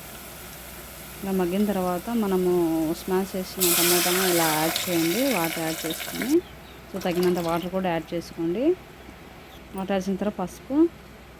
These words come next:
ఉప్పు, కారం యాడ్ చేసుకోండి తగినంత. తర్వాత ఎంటీఆర్ రసం పౌడర్ కానీ ఏదైనా మనకు అవైలబుల్ ఉన్న రసం పౌడర్ యాడ్ చేసుకోండి. ఎక్కువగా ఎంటీఆర్ యూజ్ చేస్తామండి, but మా అమ్మగారు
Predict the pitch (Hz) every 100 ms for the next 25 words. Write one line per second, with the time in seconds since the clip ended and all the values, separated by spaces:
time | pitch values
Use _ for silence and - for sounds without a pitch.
0 | - - - - - - - 185 - 247
1 | 302 330 - - - - - - - -
2 | 185 180 190 196 180 180 190 180 - 180
3 | 175 190 196 170 175 170 165 208 294 330
4 | - - - - - - 185 185 185 220
5 | 202 185 196 190 180 190 190 190 185 196
6 | 196 - - - 185 202 262 180 180 196
7 | 208 202 185 175 170 175 185 185 185 175
8 | 170 175 180 180 180 165 - 165 - 170
9 | 175 226 233 180 185 196 175 185 180 170
10 | - 165 - 160 185 208 185 185 175 165
11 | 170 180